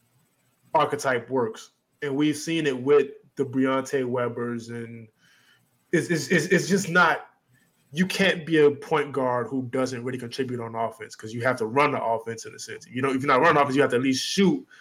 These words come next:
like a Mario Chalmers did. And it's just, I don't think Drew Smith has that. It's a little tough 'cause I like him defensively, but I don't know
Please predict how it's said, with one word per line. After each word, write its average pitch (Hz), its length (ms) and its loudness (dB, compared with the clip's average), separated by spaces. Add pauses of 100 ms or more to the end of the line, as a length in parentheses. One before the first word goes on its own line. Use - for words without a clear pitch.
(180)
like 135 180 4
a 131 60 0
Mario 127 400 4
Chalmers 120 480 0
did. 113 420 -6
And 131 140 -2
it's 135 120 0
just, 139 360 0
I 147 80 2
don't 147 200 4
think 139 180 -4
Drew 127 140 -4
Smith 123 260 -8
has 123 340 -2
that. 107 140 -12
It's 113 120 -16
a 120 40 -14
little 117 180 -8
tough 113 260 -6 (320)
'cause - 120 -2
I - 20 4
like 185 160 6
him 175 120 2
defensively, 139 600 2
but 123 120 -2
I 139 40 4
don't 139 180 2
know 131 480 2